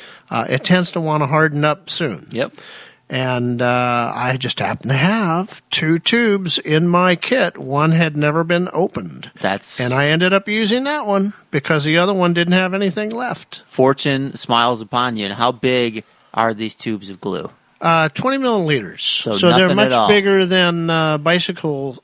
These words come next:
Speaker 1: size ones.
Speaker 2: Sure.
Speaker 1: And I'm sure that one tube would get you through a season. The problem is when you get to the next season,
Speaker 2: Right.
Speaker 1: by then it's had enough time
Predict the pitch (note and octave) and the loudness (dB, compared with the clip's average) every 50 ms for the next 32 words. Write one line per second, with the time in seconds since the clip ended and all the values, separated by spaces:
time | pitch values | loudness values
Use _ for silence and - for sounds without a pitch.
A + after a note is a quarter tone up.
0 | _ - - - E3 C#3 C3+ C3 C3 A#2+ A#2+ C3+ B2+ A#2 A#2 B2 C#3+ D#3 D#3+ F3 | _ -4 0 2 2 2 2 2 0 -2 -4 -4 -4 -4 -4 -2 -2 0 2 2
1 | F#3 F3 A#3+ B3 C4+ C#4+ D4 C#4 - - D#4 D#4 D#4 D#4+ D#4 D4+ C4 B3+ G3 F3+ | 4 4 2 0 0 0 0 2 2 2 2 2 2 2 0 0 2 0 0 0
2 | F#3+ G#3 A3 A3+ G#3+ - - A3+ G#3+ F#3+ E3+ D3+ D3+ F#3+ F#3 F3 E3+ D#3 - - | 2 2 2 2 2 0 0 0 2 0 0 0 0 0 0 0 -2 -4 -2 0
3 | G3 F3+ D#3+ C3+ - - - A#3 B3 C4 C4+ A3 E3 D#3 C#3 C3+ B2+ B2 - - | 0 2 2 0 0 0 0 2 2 4 2 2 2 0 -2 -2 -4 -4 -2 0
4 | F3+ F#3+ G3+ G3+ F3+ D#3+ C#3+ C#3+ C#3 C3+ C#3+ C#3+ C3+ C#3+ D#3 C#3+ - - C3+ B2 | 2 2 2 2 2 2 2 2 2 0 0 -2 0 0 -2 -2 -4 -6 -8 -4
5 | B2+ D3 D#3+ - - - - B2+ B2 A#2+ G#2+ G#2+ A2+ G#2 G2+ G#2 - - A2 A2+ | -2 -2 -2 -2 -2 -4 -4 -2 -2 -4 -4 -4 -6 -6 -6 -8 -6 -4 -2 0
6 | A2 G2+ - - D#3+ D#3 E3 F#3 F#3 F3 D3+ - E3+ D3+ C#3+ C3+ C3+ C#3 C3+ - | 0 0 2 2 0 2 2 0 0 0 -2 -2 -2 -2 0 -2 -2 -4 -4 -6
7 | - - D3+ C#3+ C3+ C3 C3 B2 | -4 -4 -4 -2 -2 -2 -4 -6